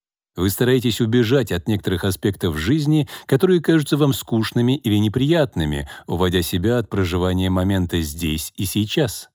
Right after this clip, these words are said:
Возможно, эта привычка появилась из-за глубинного страха навсегда запутаться в неприятных ощущениях,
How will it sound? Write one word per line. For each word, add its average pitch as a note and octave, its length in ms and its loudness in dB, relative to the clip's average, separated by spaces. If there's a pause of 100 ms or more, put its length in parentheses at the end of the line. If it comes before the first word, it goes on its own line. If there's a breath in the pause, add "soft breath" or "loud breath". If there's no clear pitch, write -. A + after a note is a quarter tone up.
(260)
Возможно, C#3+ 540 2
эта C#3 180 2
привычка B2 480 0
появилась A#2+ 640 0
из-за A2+ 260 0
глубинного G#2+ 720 0
страха A#2+ 500 0
навсегда A2 520 0
запутаться G#2 760 0
в G2 120 -4
неприятных G#2 760 0
ощущениях, F2 920 -4